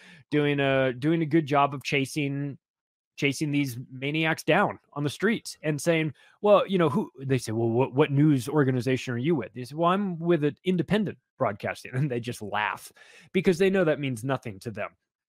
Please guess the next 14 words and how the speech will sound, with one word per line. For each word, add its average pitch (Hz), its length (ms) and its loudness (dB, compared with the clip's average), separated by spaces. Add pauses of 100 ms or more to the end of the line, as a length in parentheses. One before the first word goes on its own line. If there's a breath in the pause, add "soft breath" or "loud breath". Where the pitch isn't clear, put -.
(320)
And 156 100 0
that's 165 200 2
the 180 120 4
only 170 180 4
place 156 320 -2
where 151 120 2
you're 135 140 0
gonna 135 260 -2
actually 120 380 -6
get 117 260 -2 (100)
the 110 380 -4 (380 soft breath)
conversations 120 760 -2
to 110 100 -6
happen 104 500 -2